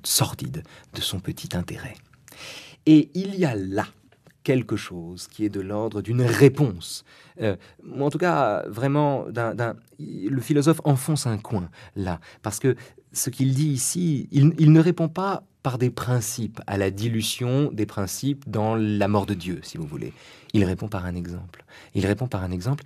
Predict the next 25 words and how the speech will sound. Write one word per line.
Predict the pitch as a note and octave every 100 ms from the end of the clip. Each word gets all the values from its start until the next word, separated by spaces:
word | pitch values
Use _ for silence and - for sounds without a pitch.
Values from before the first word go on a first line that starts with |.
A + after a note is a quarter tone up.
| - -
qui | - -
comble | - D#3 G#2+
le | F2
cœur | E2+ A#2 B2 A#2+
d'une | G2+ G#2
satisfaction | - G#2 - - G#2 - - -
supérieure | - - - G2 G2 F#2 F#2 G2+ - -
à | -
la | F#2
gloire | F#2+ F#2+
littéraire. | F#2 E2+ F2 F2 D3
Vaut | G#2 G2+
mieux | F#2+
avoir | E2+ D2+
sauvé | G2 F#2
Calas, | F2 F2 F2+ F2+ -
ou |
plus | - F#2
exactement | F#2+ F#2+ G2 G2+
avoir | F#2 F#2
réhabilité | G#2 G2+ G2 F#2+ F2+
Calas, | F2 F2+ F#2 F2 - - - -
qu'avoir | F#2 F2 F2
écrit | F2 F2+
Mahomet. | E2+ E2 F#2